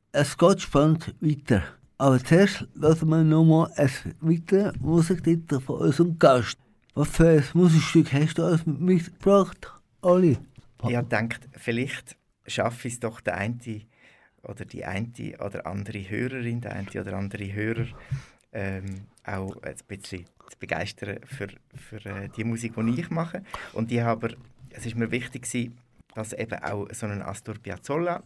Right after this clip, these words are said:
Speaker 2: ein Tango, wo, äh, der Piazzolla hat hundert Jahr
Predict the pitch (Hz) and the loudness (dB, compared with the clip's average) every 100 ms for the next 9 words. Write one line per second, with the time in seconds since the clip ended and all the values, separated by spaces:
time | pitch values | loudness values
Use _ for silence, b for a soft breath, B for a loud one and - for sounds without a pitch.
0 | 127 - - 123 117 151 139 139 - - | -16 -18 -10 -4 -4 -4 -8 -8 -10 -16
1 | 113 107 107 107 _ _ _ _ 117 104 | -12 -10 -10 -14 _ _ _ _ -20 -20
2 | _ 110 104 107 107 104 107 101 - - | _ -14 -10 -6 -4 -4 -6 -10 -16 -20
3 | - 113 101 117 117 - - - b b | -20 -18 -8 -6 -6 -12 -18 -20 b b
4 | b - 110 117 | b -6 -2 -2